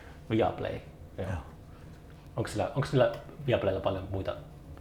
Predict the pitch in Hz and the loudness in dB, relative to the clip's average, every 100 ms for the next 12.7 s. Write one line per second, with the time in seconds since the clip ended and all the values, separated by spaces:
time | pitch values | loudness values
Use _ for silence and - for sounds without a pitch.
0 | - - - - - - - - - - | -14 -14 -10 -6 -4 -4 -8 -12 -12 -8
1 | - 110 95 98 - 104 98 - 104 104 | -2 0 0 -2 -2 -2 -2 -4 -4 -4
2 | - - - 104 101 110 - - - - | -6 -10 -6 -4 -2 -4 -6 -12 -14 -14
3 | - - - - - - - - - 95 | -14 -14 -12 -12 -14 -14 -14 -6 -2 0
4 | 98 - - - - - - - 170 - | -2 -6 -8 -8 -12 -10 -6 -6 -6 -8
5 | - - - - - - 160 135 - - | -14 -14 -14 -8 0 6 8 8 4 4
6 | - 165 147 165 139 139 131 135 123 104 | 8 10 12 12 12 12 12 12 12 8
7 | 104 92 - 104 107 101 - 113 107 101 | 4 4 6 8 8 4 6 10 12 12
8 | 107 110 - - 135 123 110 - 107 104 | 12 10 2 4 10 12 12 8 8 8
9 | 104 104 113 - 123 104 113 - 117 120 | 6 4 0 0 0 6 6 6 4 4
10 | 123 110 113 120 117 - 208 117 107 110 | 6 8 10 8 6 4 6 8 10 8
11 | 92 - 98 98 - - - - - - | 6 8 8 8 6 2 2 2 0 -4
12 | - - - 147 175 107 | -12 -14 4 10 12 12